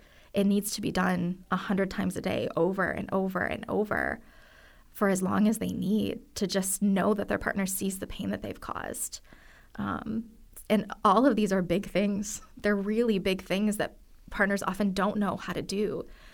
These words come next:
and, and couples are coming in completely lost in. So to be able to lay the groundwork with them of, like, "These are the three things we're working to achieve," and this is how we're gonna do that in the very concrete here and now can often give a great sense of hope moving forward.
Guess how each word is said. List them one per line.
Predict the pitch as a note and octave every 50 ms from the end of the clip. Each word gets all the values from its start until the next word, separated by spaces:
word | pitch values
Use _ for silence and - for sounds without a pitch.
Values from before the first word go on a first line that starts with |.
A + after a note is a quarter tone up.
| - - - - - -
and, | - G3+ G3+ F#3+ F#3 F3+ F3 -
and | G3 G3
couples | - - G3+ - G3+ F#3+
are | F#3+
coming | F#3 - G3+ F#3 F3 F3+
in | F3+
completely | F3+ G3 F3 F#3 - - G3
lost | F#3+ - - - - - - -
in. | - - -
So | - - G#3
to | - -
be | - -
able | D#3 G#3 C4 C#4
to | C4+ B3 A3
lay | G3+ F#3+ D3+ A3+ G#3
the | - G3
groundwork | F#3+ - D#3 E3 F3 F#3+ G3+ G3 -
with | A3+ A3 -
them | G3+ G#3 G#3 G#3
of, | F#3+ G3
like, | F#3 F#3 F#3 -
"These | G3 G3 F#3+ F#3+ A3
are | A#3
the | A3+ A3+
three | A3+ - - F3 F#3
things | F3 - D#3+ F3 F#3 -
we're | F#3 F#3
working | - - - - F3+ F#3+
to | - -
achieve," | - F3 - - - - - - D#4 F4 - - - - - - - - - - - - - - -
and | - A3 G#3+ G#3 G#3 G#3 G3+ G3+ G#3 G#3 - -
this | G#3 G#3+ G#3 -
is | B3+ B3+
how | - A3+ G#3 G#3
we're | G#3 F#3+
gonna | G3+ G3 F#3+
do | F#3 - - E3 F#3+
that | G3+ G#3 B3+ D4 D#4+ D#4+
in | - A3 G#3
the | G3 G3+
very | G3 G3 G#3 G3+ G3
concrete | - - - G#3 G#3 G#3 G#3 - G#3+ F#3 -
here | - - G3+
and | F3+ F#3 F3
now | C#3+ G#2 - - - C4+ D4+ D4 - - - - - - - - - - - -
can | - A#3+ G#3+ -
often | G3 G#3+ G#3 - A#3+ A3+
give | G#3 G3 G3 F#3+ F#3+ -
a | F#3
great | - F3+ E3 D#3 - -
sense | - F#3+ F#3+ -
of | E3+ -
hope | - - - - - - - - - - - - - -
moving | G#3+ G3+ F#3+ F3+ E3 E3
forward. | F3+ - - G2+ E2+ - - - F2+ -